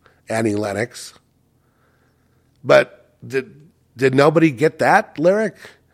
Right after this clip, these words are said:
Who am I to, some of them want to abuse you.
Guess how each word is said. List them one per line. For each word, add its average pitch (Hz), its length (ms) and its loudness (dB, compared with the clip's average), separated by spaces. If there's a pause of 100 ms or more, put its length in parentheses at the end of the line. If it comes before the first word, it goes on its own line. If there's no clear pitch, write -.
(420)
Who 170 160 6
am 196 100 8
I 185 140 6
to, 151 320 -6
some 175 260 2
of 151 120 0
them 147 160 2
want 151 200 0
to 147 100 4
abuse 135 440 0
you. 156 340 0